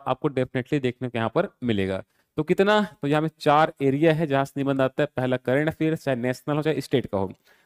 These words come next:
दूसरा स्कीम स्पेसिफाइड राज्य का। दूसरा क्या है, राज्य कला संस्कृति, जो सामाजिक सांस्कृतिक स्थिति है, उस पर आधारित सवाल आपको दिखेगा। और फिर आता है छत्तीसगढ़ बजट, डायरेक्ट प्रश्न पूछ लेगा या फिर आपके आर्थिक सर्वेक्षण से। क्लियर है? चलिए, तो अब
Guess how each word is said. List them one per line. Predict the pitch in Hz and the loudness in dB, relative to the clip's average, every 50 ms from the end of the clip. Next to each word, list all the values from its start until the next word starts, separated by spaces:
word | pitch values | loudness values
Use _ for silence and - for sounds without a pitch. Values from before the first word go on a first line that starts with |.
| _ - | _ -2
दूसरा | 156 160 160 170 202 196 - - | -2 0 2 4 4 4 4 0
स्कीम | 147 - - - - 196 202 196 185 - _ _ _ - - | -6 -6 -6 -6 -2 -2 -2 -2 -4 -8 _ _ _ -10 -8
स्पेसिफाइड | - - 160 160 165 165 185 185 175 139 | -2 0 0 0 2 2 2 2 2 4
राज्य | 135 139 151 160 156 175 | 4 4 4 2 2 -2
का। | 170 - 185 190 185 - _ _ _ _ _ - | 0 2 2 0 0 -4 _ _ _ _ _ -2
दूसरा | 147 160 170 - 196 | -2 0 2 2 2
क्या | 185 190 185 | 2 4 4
है, | 160 127 117 120 | 4 4 2 4
राज्य | 131 143 160 170 170 180 - - | 4 4 4 4 0 -2 -2 0
कला | 151 156 160 | 2 2 2
संस्कृति, | - - 147 139 131 - 156 160 | 2 0 -2 -2 0 0 0 0
जो | 165 | 0
सामाजिक | 156 - 147 135 135 143 170 175 | -2 -2 0 2 2 2 2 0
सांस्कृतिक | - - 135 135 139 - 143 - - 131 131 | 0 0 -2 -2 -2 -4 -6 -6 -6 -4 -6
स्थिति | - - 135 - - 131 135 | -6 -6 -6 -6 -4 -2 -2
है, | 147 165 190 - _ _ _ _ _ - | 0 0 -2 -4 _ _ _ _ _ -6
उस | 147 151 - | -6 -6 -2
पर | - 180 170 | 0 0 0
आधारित | - - 139 151 147 151 | 0 -2 -2 0 -2 -2
सवाल | 147 - - 135 131 110 | -2 -2 -2 -2 0 0
आपको | 127 - - 143 | -2 -2 -2 -2
दिखेगा। | 135 131 127 - 143 147 170 185 180 _ _ _ _ _ - | -2 -2 -4 -2 -2 0 0 -2 -4 _ _ _ _ _ -6
और | - 120 117 | -4 -4 -4
फिर | - - 165 - - | -4 -8 -12 -8 -4
आता | 123 123 123 - 131 | -2 -2 -2 -2 -2
है | 147 156 | -4 -4
छत्तीसगढ़ | - - 127 - - 139 135 127 123 | -4 -8 -10 -8 -4 -2 0 0 0
बजट, | 113 110 120 110 143 160 185 - - | 0 0 0 2 2 0 0 -2 -6
डायरेक्ट | 127 117 127 143 - 190 - | -2 2 4 4 4 2 0
प्रश्न | 175 175 - 165 | -2 -6 -6 -6
पूछ | 165 160 151 | -8 -4 0
लेगा | 160 156 170 208 202 - - 123 | 0 0 0 0 -4 -6 -6 -2
या | 127 131 | 0 0
फिर | 127 - 160 - - | 0 0 -2 -2 0
आपके | 120 117 - - 151 | -2 -2 -2 -2 -4
आर्थिक | - - 110 107 104 - 185 220 233 | -2 0 2 0 2 0 -2 -6 -4
सर्वेक्षण | - - 113 98 95 92 - - 87 82 | -4 -4 -4 -2 -4 -6 -6 -8 -14 -14
से। | - - 98 | -14 -16 -8
क्लियर | - - 160 170 175 | -2 2 4 4 4
है? | 202 196 175 - _ _ _ _ _ | 4 0 -2 -6 _ _ _ _ _
चलिए, | - - 160 120 107 - | 2 2 4 4 2 0
तो | - - _ _ - 143 | -2 -8 _ _ -8 -6
अब | - - 165 202 208 - - - | 0 4 4 4 4 2 -10 -20